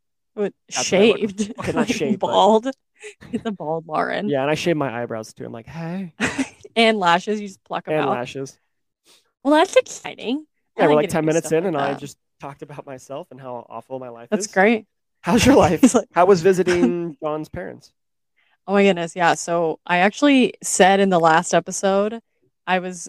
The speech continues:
Speaker 1: we were driving down to surprise John's family and to
Speaker 2: Did
Speaker 1: Lake
Speaker 2: they
Speaker 1: of the
Speaker 2: hear it?
Speaker 1: Ozarks. Here's,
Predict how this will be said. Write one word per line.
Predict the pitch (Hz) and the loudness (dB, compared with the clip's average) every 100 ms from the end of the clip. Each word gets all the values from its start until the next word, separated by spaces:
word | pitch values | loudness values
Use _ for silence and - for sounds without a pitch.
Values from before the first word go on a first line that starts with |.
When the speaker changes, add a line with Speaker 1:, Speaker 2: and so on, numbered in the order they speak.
| - | -12
Speaker 1:
we | 190 | -10
were | 185 | -6
driving | 185 180 175 | -4 -4 -4
down | 175 | -12
to | 180 | -12
surprise | - - 175 165 175 | -16 -14 -8 -8 -8
John's | 180 175 - | -8 -8 -10
family | 165 156 170 185 196 214 - _ - | -16 -14 -14 -8 -8 -8 -12 _ -14
and | 180 170 165 165 165 170 175 _ _ | -10 -8 -8 -10 -14 -20 -20 _ _
to | 185 | -12
Speaker 2:
Did | 185 | -8
Speaker 1:
Lake | |
Speaker 2:
they | 160 | -6
Speaker 1:
of | |
the | 165 | -4
Speaker 2:
hear | 156 | -4
it? | 151 | 0
Speaker 1:
Ozarks. | 180 196 - _ _ _ _ _ _ _ _ | -2 -4 -14 _ _ _ _ _ _ _ _
Here's, | 190 208 269 233 | -2 2 2 0